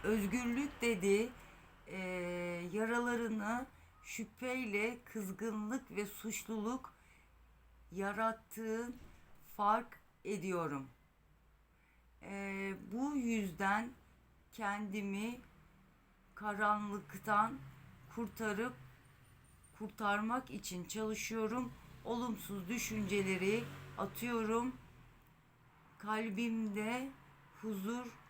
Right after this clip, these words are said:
buluyorum ve içimdeki ışık varlığı keşfediyorum. Evet, bu olumlamayı kendine söylersen Ağustos ayında, e, görünüyor mu bilmiyorum.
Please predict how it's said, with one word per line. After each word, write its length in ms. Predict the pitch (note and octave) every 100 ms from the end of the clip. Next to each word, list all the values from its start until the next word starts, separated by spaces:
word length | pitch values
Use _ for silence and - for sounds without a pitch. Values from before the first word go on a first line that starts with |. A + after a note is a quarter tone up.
| - - -
buluyorum 800 | G3+ A3 G#3+ G#3+ G#3 B3 C4 G#3
ve 120 | A3+ - - G#3
içimdeki 720 | - A#3 A#3+ G#3+ A3 - B3+ - G#3
ışık 300 | - - B3 - - - - - -
varlığı 760 | F#3 G#3 G#3+ G3+ G#3 A3 B3+ C4 - - - _ _ -
keşfediyorum. 880 | C4 C4+ - F3+ D3+ D3 C#3 B2+ - - _ - - _
Evet, 300 | C4+ A3+ G#3+ A3
bu 240 | D4+ -
olumlamayı 760 | C4 A#3 G#3+ G#3 G3 G3 G3
kendine 540 | F#3+ A#3 A3+ G#3+ F#3+ F#3+
söylersen 720 | - A3+ A#3 A#3 A3 - F3+ -
Ağustos 540 | G#3+ A3 - A3 -
ayında, 800 | - G3 F3 E3+ D#3 D#3 D#3 - - - - - -
e, 280 | F3+ F3 F3
görünüyor 520 | E3+ F#3+ G3 G#3+ A3+
mu 260 | F#3+ G3+ G3
bilmiyorum. 680 | F#3+ F3 D#3+ D3+ D3+ F3+